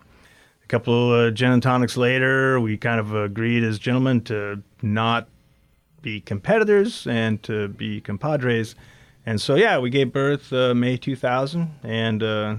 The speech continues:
have been publishing it all the way up until the January or December of last year, uh, monthly for whatever, eighteen years. Um, and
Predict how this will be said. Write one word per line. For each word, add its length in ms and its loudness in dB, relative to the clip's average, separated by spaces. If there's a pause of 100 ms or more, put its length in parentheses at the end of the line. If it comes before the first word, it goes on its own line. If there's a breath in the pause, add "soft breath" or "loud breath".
(120)
have 160 -4
been 160 0
publishing 560 -2
it 160 0
all 100 2
the 80 2
way 140 4
up 160 -2
until 480 2
the 220 0 (480)
January 600 0
or 60 0
December 580 -2
of 240 -4 (420)
last 360 -4
year, 320 -2 (720 loud breath)
uh, 340 -2 (160)
monthly 420 -2 (240)
for 360 -6
whatever, 280 -6
eighteen 360 -10
years. 280 -10 (520 soft breath)
Um, 500 -6 (400)
and 380 -4